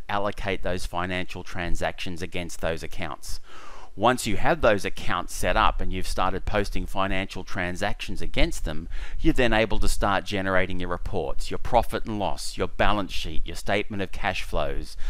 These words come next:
your statement of retained earnings. So you've got all these different capabilities. So then the first question that a lot of people ask is, "Well, how do I structure my chart of accounts?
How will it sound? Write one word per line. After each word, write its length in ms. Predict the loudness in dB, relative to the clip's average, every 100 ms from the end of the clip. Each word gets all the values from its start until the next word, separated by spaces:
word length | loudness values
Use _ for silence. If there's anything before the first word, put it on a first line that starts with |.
| 0 -2
your 80 | -2
statement 420 | 0 0 0 -2
of 80 | 0
retained 540 | 0 2 4 2 0
earnings. 640 | -2 -2 -4 -4 -6 -8 -10 -8 -6
So 400 | -6 0 2 2 -2 -8 -4
you've 180 | -4 0
got 160 | 2
all 160 | 2 2
these 280 | 0 0 -2
different 360 | -6 -4 -4
capabilities. 960 | -4 -4 -4 -4 -4 -4 -6 -6 -6 -6 -6 -8 -6 -6
So 180 | -2 -2
then 380 | 0 0 0 -4
the 220 | -2 -2
first 440 | -2 -2 0 0 0
question 320 | -2 -2 -2
that 100 | 0
a 40 |
lot 140 | 0 0
of 80 |
people 280 | -2 -2 0
ask 220 | 0 0
is, 140 | 0 2
"Well, 160 | 0
how 280 | 0 0 0
do 160 | 0 0
I 180 | 0 -2
structure 920 | -4 -4 0 0 -2 -4 -4 -6 -6 -8 -8 -6
my 240 | -2 2 0
chart 380 | 0 -4 -4
of 100 | -6
accounts? 680 | -6 -4 -2 -2 -4 -6 -8